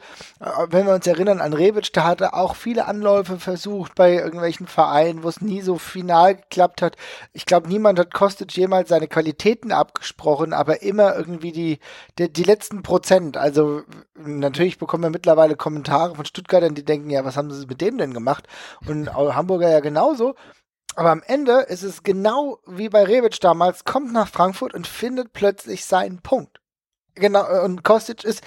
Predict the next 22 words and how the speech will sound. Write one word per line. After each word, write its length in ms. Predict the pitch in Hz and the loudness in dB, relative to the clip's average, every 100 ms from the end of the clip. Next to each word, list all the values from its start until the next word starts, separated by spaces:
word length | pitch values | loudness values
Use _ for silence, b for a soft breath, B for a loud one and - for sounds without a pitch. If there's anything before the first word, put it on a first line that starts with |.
| B B _ | B B _
endlich 440 | 240 269 277 233 | -4 -4 -4 -8
zu 120 | - 202 | -6 -8
dieser 240 | 226 240 | 0 0
Qualität, 520 | - 214 196 202 202 | 2 0 0 -4 -6
äh, 340 | 214 208 185 165 | -10 -4 -4 -4
gekommen, 420 | 180 - 190 190 | -2 2 2 0
die 140 | 185 | -8
ihm 100 | 175 | -8
immer 180 | 214 233 | -2 2
nachgesagt 720 | 214 226 - 165 135 139 143 | 2 2 -2 -8 -4 -4 -4
wird 140 | 170 180 B B - | -8 -8 B B 0
und 120 | 214 | 4
aber 300 | 180 165 147 | 6 4 6
auch 180 | 165 156 | 2 2
nicht 300 | 196 233 254 | -4 -4 0
nur 180 | 220 | 4
eine 220 | 185 160 147 | 6 4 2
singuläre 680 | 165 165 202 185 160 147 143 | -4 -10 -4 0 4 6 4
Qualität, 600 | 135 135 127 - 180 208 | 0 -4 -4 -2 -2 0
sondern 280 | 170 156 139 | 0 0 -2
gleichzeitig 680 | 135 196 226 - 135 135 - | 0 -2 0 -2 -2 -4 0
auch 220 | 147 180 | 0 0